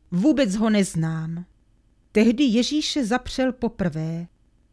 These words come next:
a hned zakokrhal kohout: "Petře, Petře, tak brzy se stydíš za svého pána, tak brzy jej zapíráš." Jan se v soudní síni nesnažil utajit,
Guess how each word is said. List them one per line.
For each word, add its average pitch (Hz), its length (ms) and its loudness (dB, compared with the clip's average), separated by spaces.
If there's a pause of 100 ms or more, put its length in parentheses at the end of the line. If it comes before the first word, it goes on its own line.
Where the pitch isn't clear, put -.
a 208 60 -2
hned 208 360 0
zakokrhal 214 760 0
kohout: 170 640 -6 (720)
"Petře, 254 460 -2
Petře, 185 680 -6 (400)
tak 185 240 -2
brzy 208 320 0
se 208 180 -2
stydíš 180 560 -2
za 185 100 0
svého 180 400 -2
pána, 170 680 -6 (380)
tak 196 240 0
brzy 190 380 0
jej 254 260 0
zapíráš." 175 1120 -6 (560)
Jan 262 300 0
se 226 220 -4
v - 80 -12
soudní 339 480 0
síni 294 440 -2
nesnažil 220 680 0
utajit, 156 560 -6